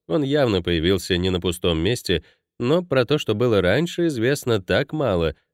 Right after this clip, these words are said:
что школьные учебники по истории древнего мира туда даже не заглядывают. Самое главное, неизвестное в истории жизни на Земле — что было до Луки.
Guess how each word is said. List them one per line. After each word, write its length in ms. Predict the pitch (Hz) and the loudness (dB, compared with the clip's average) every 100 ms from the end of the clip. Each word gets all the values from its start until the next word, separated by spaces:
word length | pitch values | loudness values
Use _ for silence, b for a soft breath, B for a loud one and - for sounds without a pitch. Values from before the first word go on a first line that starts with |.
| _ | _
что 200 | _ 160 | _ -6
школьные 340 | - 170 139 127 | 0 2 2 2
учебники 420 | - 123 110 98 | 0 0 -2 0
по 140 | 92 | 0
истории 380 | 87 - 95 87 | 0 0 0 0
древнего 380 | 82 85 90 104 | 0 0 0 0
мира 260 | 156 156 | 0 0
туда 360 | 139 135 117 123 | 0 0 0 0
даже 500 | 95 90 87 85 - _ _ | 2 0 0 -2 -4 _ _
не 220 | 143 131 | 2 2
заглядывают. 840 | 98 90 80 71 62 55 50 50 _ _ _ _ _ _ _ _ | 2 -2 -2 -6 -8 -14 -20 _ _ _ _ _ _ _ _ _
Самое 540 | - - 147 156 143 127 | -16 -2 0 2 2 0
главное, 600 | 113 110 120 92 82 76 | 2 2 2 0 -2 -2
неизвестное 720 | 80 85 78 85 85 - 80 | 0 0 2 0 0 0 -2
в 80 | 80 | -2
истории 360 | - 92 82 | -2 0 0
жизни 340 | 82 85 85 87 | 0 0 0 0
на 160 | 90 | 0
Земле — 400 | 87 101 143 165 - _ | 0 0 2 0 -2 _
что 380 | - - 165 175 | -18 -4 0 2
было 440 | 131 107 107 107 | 2 2 2 2
до 160 | 87 82 | 2 0
Луки. 440 | 78 71 - - | 0 -4 -10 -20